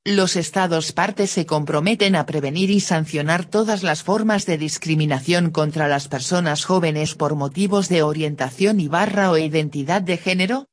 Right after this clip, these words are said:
y a eliminar las barreras que por esos motivos puedan encontrar las personas jóvenes en el acceso equitativo a la participación cincuenta y cuatro política y otros ámbitos de la vida pública,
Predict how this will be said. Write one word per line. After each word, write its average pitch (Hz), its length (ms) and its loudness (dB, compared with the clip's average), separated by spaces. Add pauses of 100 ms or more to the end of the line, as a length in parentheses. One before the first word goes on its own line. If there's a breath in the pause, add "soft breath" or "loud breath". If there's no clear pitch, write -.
(120)
y 185 180 0
a 143 140 2
eliminar 139 560 -2
las 143 220 0
barreras 180 540 0
que 185 140 0
por 147 220 -2
esos 156 340 0
motivos 180 580 0
puedan 190 400 0
encontrar 156 600 -2
las 160 220 0
personas 180 580 0
jóvenes 139 560 -2
en 160 100 -2
el 151 140 0
acceso 190 500 -2
equitativo 165 720 0
a 160 100 2
la 139 140 0
participación 156 880 -2
cincuenta 147 560 -4
y 143 80 -2
cuatro 190 460 -2
política 165 580 0
y 147 100 -2
otros 160 360 0
ámbitos 156 440 0
de 165 100 0
la 151 120 2
vida 170 300 0
pública, 135 600 -4